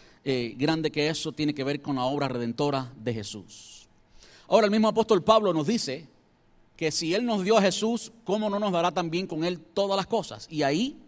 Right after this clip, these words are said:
desde ese punto de vista, sí están incluidas aquellas cosas de menor importancia, pero no les restemos importancia y no usemos, eh,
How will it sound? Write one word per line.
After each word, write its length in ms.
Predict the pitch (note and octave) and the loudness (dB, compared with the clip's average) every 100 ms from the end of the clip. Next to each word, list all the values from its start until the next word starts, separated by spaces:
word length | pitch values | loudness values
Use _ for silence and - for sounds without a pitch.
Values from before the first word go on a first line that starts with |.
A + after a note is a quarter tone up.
| _ _ | _ _
desde 180 | A#2 C3 | -10 -6
ese 140 | C#3 | -4
punto 300 | - C4+ C#4+ | 0 0 2
de 80 | C4 | 2
vista, 380 | B3 - C3+ C#3+ - - - | 2 2 0 -2 -6 -20 -14
sí 360 | - - A#3 A3 | -6 0 0 0
están 260 | D3+ F#3+ G3+ | -2 -2 -2
incluidas 460 | G3+ F3 F3+ E3+ | 0 2 4 2
aquellas 280 | D#3+ F3+ F3 | 0 0 -2
cosas 300 | - F#3 E3+ - | 0 0 0 -2
de 220 | C3+ C3+ | 0 0
menor 440 | A#2+ C#3 C#3 D#3+ G#3 | -2 0 4 4 2
importancia, 720 | E3+ D#3 F#3 E3+ B2+ A2+ A2 - - - - | -2 -6 0 -2 -2 -8 -12 -18 -20 -20 -6
pero 180 | - C#3 | -2 2
no 160 | D3 F3 | 4 6
les 160 | F3 | 6
restemos 380 | D3+ C#3 E3 E3 | 6 4 2 4
importancia 680 | D#3+ C3+ B2 F3 F3+ F3 D3 | 0 -2 0 0 0 -2 0
y 80 | C3+ | 0
no 140 | D3 | 0
usemos, 540 | D#3 E3 D#3+ D#3 D3+ C#3 - | -2 -2 -2 -2 -4 -10 -10
eh, 400 | B2 A2+ G#2+ | -8 -6 -8